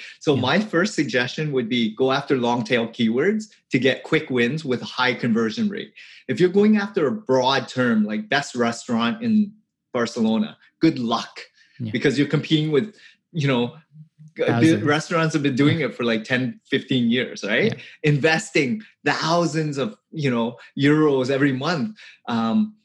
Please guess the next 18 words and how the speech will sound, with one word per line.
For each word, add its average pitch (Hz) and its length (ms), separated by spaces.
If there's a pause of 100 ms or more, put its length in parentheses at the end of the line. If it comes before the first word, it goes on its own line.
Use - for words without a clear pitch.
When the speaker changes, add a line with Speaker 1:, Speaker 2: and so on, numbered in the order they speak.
(400)
Speaker 1:
good 156 160
luck 139 340
to, 143 100 (160)
even 214 240
if 220 160
you 185 100 (100)
put 180 240
in 175 240
hundreds 165 440
of 131 100
thousands 120 420
of 117 100
dollars, 113 440
which 120 340
a 120 40
lot 127 180
of 110 60
businesses 117 400